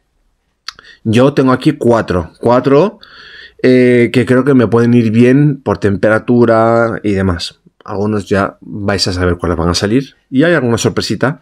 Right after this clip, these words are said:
¿vale? Bueno, una que, por supuesto, siempre hay una boda en verano, siempre, siempre es candidata a venirse. Esta, Kid Viking Cologne, mirad lo que la ha gastado, ¿eh?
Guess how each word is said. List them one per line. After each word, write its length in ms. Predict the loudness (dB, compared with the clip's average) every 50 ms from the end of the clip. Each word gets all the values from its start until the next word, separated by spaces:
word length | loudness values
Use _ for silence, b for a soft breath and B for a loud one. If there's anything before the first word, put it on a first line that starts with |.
| -6
¿vale? 240 | -4 -4 -4 -4 -6 -10 _ _ _ _ _ _ _ _ _ _ _ B B B B B B B B B
Bueno, 240 | B -4 -2 -2 -2 2
una 380 | 2 2 2 2 0 -4 -6 -6
que, 180 | -2 -2 -2 -2
por 160 | -4 -6 -4
supuesto, 500 | -2 -2 0 2 0 0 0 -2 -4 -4
siempre 380 | -2 2 2 0 2 2 2
hay 60 | 2 2
una 140 | 2 2
boda 180 | 2 2 2 2
en 100 | 2 0
verano, 360 | 0 0 0 0 -2 -4 -6 -6
siempre, 760 | -6 -6 -2 0 2 4 4 4 4 2 0 -2 -4 -6
siempre 460 | -4 -4 0 2 2 2 2 2 0 -2
es 100 | -2 -4
candidata 1120 | -4 -4 -2 -2 -2 -2 -2 0 0 0 0 0 -2 -2 -4 -6 -6 -6 -10 -14 -14 -6
a 200 | -4 -2 -2 -2
venirse. 680 | -4 -4 -4 -4 -2 -4 -4 -2 -2 -2 -2 -2 -4 -12 _ B B B B B B B B B B B B B B B B B B B B B B B B B -4
Esta, 400 | -2 -2 -2 -4 -6 -8 -8 -10 _ _ _ _ _ _ _
Kid 240 | -2 0 0 0 0 -2
Viking 440 | -4 -2 -2 -2 0 0 0 0
Cologne, 340 | 2 2 2 2 2 0 0
mirad 240 | 0 0 0 2 2
lo 80 | 0 0
que 80 | 0
la 80 | 0 0
ha 20 |
gastado, 380 | -2 -2 -2 -2 -2 -2 -2 -2
¿eh? 100 | -6